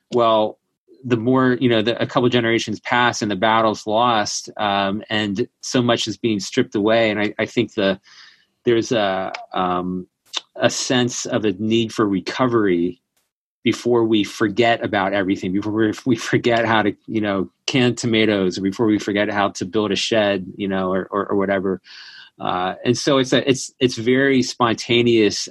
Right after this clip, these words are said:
and unorganized, but it's an impulse that is felt. And this is what you see in the Barry correspondence. People writing to him saying, "Thank you for writing about," this is, like, late sixties, early seventies. Uh, "We've just moved back to Montana <laughs> because," you know, or the Bernie Sanders sort of phenomenon.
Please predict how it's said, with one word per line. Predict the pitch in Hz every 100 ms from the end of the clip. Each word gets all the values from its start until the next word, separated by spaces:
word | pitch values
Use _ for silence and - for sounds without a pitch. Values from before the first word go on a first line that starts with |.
| -
and | 107 104 98 104
unorganized, | - 113 113 117 117 101 98
but | -
it's | 98 -
an | -
impulse | 127 127 - 113 95 92
that | 101
is | 92 -
felt. | - 113 110 95 82 -
And | 110
this | 127 135
is |
what | 117 117
you | 110
see | -
in | 110
the | 95
Barry | 117 110
correspondence. | 107 110 95 - 104 120 90
People | - 98
writing | 95 107
to | 98
him | 95
saying, | 92 98 95 92 - -
"Thank | - 139 170 147
you |
for | 123 113
writing | 107 120 135
about," | 110 101
this | 113 -
is, | 98
like, | 101 92
late | 107 110
sixties, | - 123 - 98 95
early | 101
seventies. | 95 113 104 98 87 - - - -
Uh, | - 113 107 110
"We've | 117 143
just | 151 151 -
moved | 143 131
back | 131 131
to | 131
Montana | 127 127 127 143 135 101
<laughs> | 107
because," | - 143 -
you | 127
know, | 123
or | 127
the | 123
Bernie | 151 147 139
Sanders | 131 135 131 123 120
sort | 110
of | 98
phenomenon. | - 98 98 92